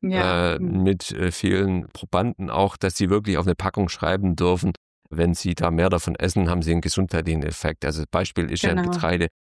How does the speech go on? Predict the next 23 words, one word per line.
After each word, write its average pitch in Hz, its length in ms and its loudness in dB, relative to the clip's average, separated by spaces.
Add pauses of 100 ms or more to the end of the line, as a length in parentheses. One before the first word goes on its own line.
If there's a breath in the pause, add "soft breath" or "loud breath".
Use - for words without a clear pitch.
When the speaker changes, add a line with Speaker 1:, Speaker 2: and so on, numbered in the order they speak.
(160)
Speaker 2:
Beta-Glucan 87 800 0
aus 76 200 -2
der 80 140 -4
Gerste 101 440 -2 (460)
oder 85 180 0
dem 80 240 0
Hafer, 98 460 2 (500)
dass 85 180 -6
da 80 200 2
ja 90 100 4
ab 80 80 0
einer 90 140 2
gewissen 87 340 2
Menge 87 320 2
wirklich 90 240 2
dieser 85 240 -2
cholesterinsenkende 92 1200 0
Effekt 90 340 -4
bewiesen 98 420 2
ist. 90 180 0 (260)
Und 87 140 -2
sowas 101 260 2
kriegt - 160 -4